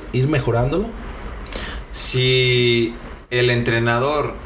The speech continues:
Speaker 2: tiene ese cambio de mentalidad, sí lo vamos a poder lograr.
Speaker 1: En la escuela,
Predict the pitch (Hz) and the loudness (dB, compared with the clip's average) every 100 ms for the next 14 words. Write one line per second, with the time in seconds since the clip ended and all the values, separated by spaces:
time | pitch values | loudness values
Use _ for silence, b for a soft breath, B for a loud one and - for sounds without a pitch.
0 | B B B B - - 131 143 131 127 | B B B B -4 0 2 2 2 2
1 | 139 135 139 143 139 104 98 98 95 113 | 0 0 0 2 2 2 0 0 2 2
2 | 170 196 - - - - - 123 117 117 | 2 0 -8 -12 -10 -4 0 2 2 2
3 | 110 104 95 101 101 98 87 87 - - | 0 -2 0 0 2 0 -2 -4 -4 0
4 | 143 143 131 - 160 139 | 2 2 0 0 0 0